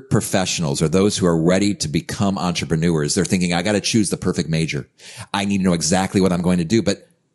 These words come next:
your major doesn't even necessarily connect to who you are. It's more about the qualities of your leadership and the qualities of you being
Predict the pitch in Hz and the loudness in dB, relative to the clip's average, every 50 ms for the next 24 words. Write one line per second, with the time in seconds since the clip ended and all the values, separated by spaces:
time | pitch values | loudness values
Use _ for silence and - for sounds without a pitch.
0 | _ _ - 120 147 143 147 160 165 135 135 120 123 113 120 117 110 113 110 - | _ _ 2 2 2 2 2 0 2 2 2 0 2 0 0 0 0 0 0 0
1 | - 123 113 113 107 - - - 113 104 104 120 160 175 - - - 117 101 92 | 0 0 0 0 0 0 0 0 0 2 2 0 -2 -2 -4 0 2 2 2 4
2 | 98 113 110 101 101 101 113 123 127 107 95 - - 110 127 160 175 160 131 - | 2 2 4 4 4 4 4 4 2 2 0 0 0 0 2 2 2 0 0 -2
3 | - - - - 113 113 110 117 127 123 123 123 113 - - 107 101 95 87 87 | -4 -8 -6 0 2 2 4 4 2 2 2 0 0 -2 -2 -2 0 0 2 2
4 | 82 82 85 85 101 110 104 - - 139 156 156 - - 113 - - - - - | 2 2 2 2 2 0 0 0 0 0 0 -2 -6 -16 -18 -16 -16 -14 -6 -4
5 | 95 87 82 - - - 104 101 110 113 110 107 98 - - 87 80 85 95 92 | -2 -2 -2 -2 -2 0 0 0 0 0 0 0 0 0 -4 -2 0 2 2 4
6 | 85 98 95 90 | 4 2 0 0